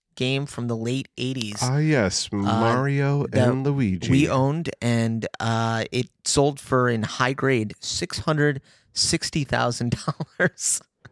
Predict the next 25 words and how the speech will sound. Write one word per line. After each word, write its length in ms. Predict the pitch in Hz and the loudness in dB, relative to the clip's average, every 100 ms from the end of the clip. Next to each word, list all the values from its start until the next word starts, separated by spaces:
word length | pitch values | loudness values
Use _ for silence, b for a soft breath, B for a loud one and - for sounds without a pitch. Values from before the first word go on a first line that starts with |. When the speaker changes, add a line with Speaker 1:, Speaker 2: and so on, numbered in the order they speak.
| - | -2
Speaker 2:
Not, 420 | 135 156 180 - | 4 6 6 4
it, 280 | 170 165 - | 4 4 4
it, 220 | 151 139 | 4 4
it 220 | 147 156 | 2 4
was 180 | 135 127 160 | 6 6 6
unopened. 680 | 165 156 117 120 98 98 | 6 8 8 6 4 4
Nobody 340 | 123 160 180 180 | 6 6 8 6
had 180 | 156 | 6
Speaker 1:
Yes. 140 | - - | 4 2
Speaker 2:
ever 240 | 143 156 | 4 4
taken 360 | 151 160 139 139 | 4 4 4 4
that 260 | 127 117 - | 4 2 0
out 220 | 139 156 180 | 2 4 6
of 100 | 175 | 4
a 60 | |
Game 300 | 151 156 143 | 2 2 4
Boy, 280 | 127 123 120 | 6 6 6
blown 460 | 104 127 139 151 139 | 4 6 8 8 8
on 240 | 104 101 | 6 4
it, 180 | 101 98 | 2 2
and 180 | 120 113 | -2 2
put 160 | 143 131 | 4 4
it 180 | 104 | 4
back 320 | 101 131 139 139 | 4 4 2 4
in, 360 | 117 104 104 | 4 4 0